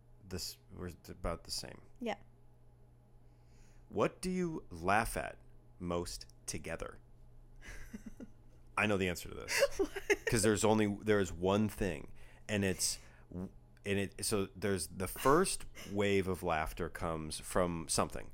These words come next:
Speaker 1: Like, maybe it's, like, a funny joke, stand-up comedy, T V show.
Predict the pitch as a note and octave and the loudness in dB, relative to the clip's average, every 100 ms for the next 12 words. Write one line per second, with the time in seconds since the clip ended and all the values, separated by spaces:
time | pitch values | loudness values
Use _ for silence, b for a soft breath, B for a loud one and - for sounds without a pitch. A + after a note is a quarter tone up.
0 | b b F2 E2+ F#2+ F#2+ G2 F#2+ F#2 F2+ | b b -4 -2 0 0 0 0 0 -2
1 | - G2+ F2+ - G2 F#2 F2 - - b | -2 -2 -2 0 0 0 -4 -10 -16 b
2 | b b - - A2+ A2 - - b b | b b -6 4 6 6 2 -10 b b
3 | b - - - A#2+ A2 G#2+ A2 G#2 - | b -6 -6 0 2 2 2 2 2 -2
4 | - G#2+ G#2 G#2 G2 G2 F#2 - G#2+ F#2+ | 0 2 4 2 0 -2 -2 -4 -2 -2
5 | G2+ F#2+ - G2+ F#2+ F#2+ F2+ | -2 -2 -2 0 2 0 -2